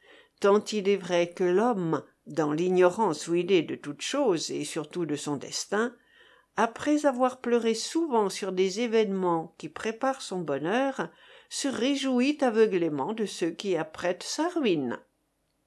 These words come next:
Les jours suivants, en attendant que Reine parlât, chérie Bibi prépara tout pour un petit voyage.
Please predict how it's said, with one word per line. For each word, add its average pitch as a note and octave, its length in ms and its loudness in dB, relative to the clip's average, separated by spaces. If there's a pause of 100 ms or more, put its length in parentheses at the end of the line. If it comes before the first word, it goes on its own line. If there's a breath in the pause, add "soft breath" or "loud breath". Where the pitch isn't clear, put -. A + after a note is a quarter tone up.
(880)
Les C4+ 120 0
jours F#4 220 2
suivants, F3 460 -2 (500 soft breath)
en D#3+ 140 2
attendant F3 540 -2
que - 140 -12
Reine D3+ 400 -8
parlât, A3 560 -2 (400 soft breath)
chérie C#4 380 0
Bibi C#4+ 400 0
prépara C4+ 580 -2
tout F4+ 260 4
pour C#4 200 -2
un C4 80 2
petit C4+ 300 -2
voyage. F#3 720 0